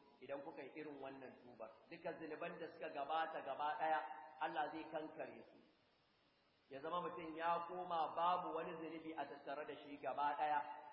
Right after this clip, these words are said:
Allah ya yafe. Shi ne, "Asa rabbukum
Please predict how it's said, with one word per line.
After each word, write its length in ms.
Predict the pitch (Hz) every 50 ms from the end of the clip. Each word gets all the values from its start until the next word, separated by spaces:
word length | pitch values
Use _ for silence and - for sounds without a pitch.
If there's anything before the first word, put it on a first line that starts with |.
| -
Allah 340 | - 156 160 160 156 147 139
ya 180 | 131 131 131 131
yafe. 380 | 110 - 135 135 - 135 123 110 - - - - - - - - - _
Shi 160 | - - 156
ne, 80 | 151 151
"Asa 380 | - - - - 156 151 151 151
rabbukum 500 | 156 160 - - - 165 165 175 180